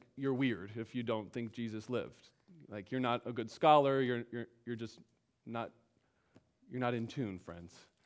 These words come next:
Let, let me help inform you. There's almost no historical scholar that has of any credence for the last two thousand years that thinks Jesus didn't exist. He existed.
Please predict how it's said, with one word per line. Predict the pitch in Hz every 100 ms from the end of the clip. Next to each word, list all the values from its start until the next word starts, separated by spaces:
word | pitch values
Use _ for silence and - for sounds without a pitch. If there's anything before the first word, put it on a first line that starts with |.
| _ _ _ _ _
Let, | 120 110 -
let | 117 110
me | 139 123 - - _ _ _ _ _ _ _ -
help | 160 156
inform | 151 170 156 123
you. | 98 98 - - _ _ _ _ _ _
There's | 135 120 135
almost | 170 165 165
no | 165 165
historical | 180 - 165 170 170
scholar | - 160 117 123 143 -
that | 135
has | 147 139 131 -
of | 139 -
any | 170 175 175 -
credence | - 175 147 160 160
for | 147
the | 127
last | 143 156
two | 190
thousand | 180 170 175 165
years | 123 147
that | 147 135 -
thinks | 143 139
Jesus | - 131 135 143
didn't | 160
exist. | 170 160 220 -
He | 165
existed. | 185 269 302 -